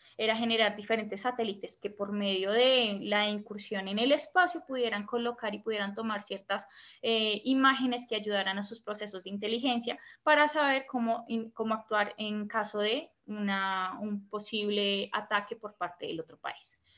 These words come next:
Em, esta guerra, de, en cuestiones de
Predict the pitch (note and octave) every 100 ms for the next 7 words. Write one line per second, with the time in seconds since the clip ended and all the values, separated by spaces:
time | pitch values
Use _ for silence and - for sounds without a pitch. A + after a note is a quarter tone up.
0 | - - _ _ A#3+ A#3 A3+ A3+ - C#4
1 | C#4 - C#4 D4 C4+ C#4 G4 F4+ B3+ A3+
2 | G#3+ G#3 G3 F#3+ - G#3 - G3+ F#3+ F#3+
3 | G3 G3+ A#3 A3 A#3 A3+ G#3+ G3 F#3